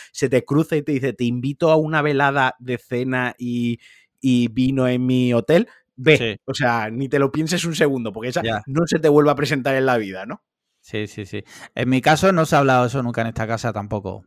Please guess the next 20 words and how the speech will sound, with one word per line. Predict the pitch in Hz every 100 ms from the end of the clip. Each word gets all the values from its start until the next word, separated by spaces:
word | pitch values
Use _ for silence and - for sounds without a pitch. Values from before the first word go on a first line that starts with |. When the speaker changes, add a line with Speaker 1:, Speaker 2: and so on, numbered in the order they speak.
| _
Speaker 2:
pero | - 117 110 110 - _ _
ha | 127
surgido. | 131 117 120 98 - _ _ _
Ahora. | 131 135 131 101 - _ _ _
No. | -
Speaker 1:
Ahora, | 110 - 120
<laughs> | - 143 - 160 123 180 -
en | 143
directo. | 131 151 - 101 - _
Speaker 2:
En | 123 - 190
directo, | 120 117 139
sí. | 104 117
Speaker 1:
<laughs> | 123 - - 180 143 143 147 -
Muy | 107
bien, | 95 95
muy |
bien. | 87 87 _
Speaker 2:
Eh, | 139
Speaker 1:
Bueno, | 131 131
ahora | 131